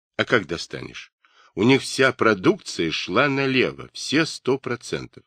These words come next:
А ревизию ни-ни, ни на шаг к заводу не допускали,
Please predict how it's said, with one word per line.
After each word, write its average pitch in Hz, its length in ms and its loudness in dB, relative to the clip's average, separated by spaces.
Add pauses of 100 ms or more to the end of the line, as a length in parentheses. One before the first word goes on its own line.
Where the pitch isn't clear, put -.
(640)
А 113 160 4
ревизию 135 800 2
ни-ни, 110 640 2 (540)
ни 101 200 2
на 151 180 4
шаг 120 320 2
к 98 60 -14
заводу 104 480 2
не 90 140 0
допускали, - 640 -10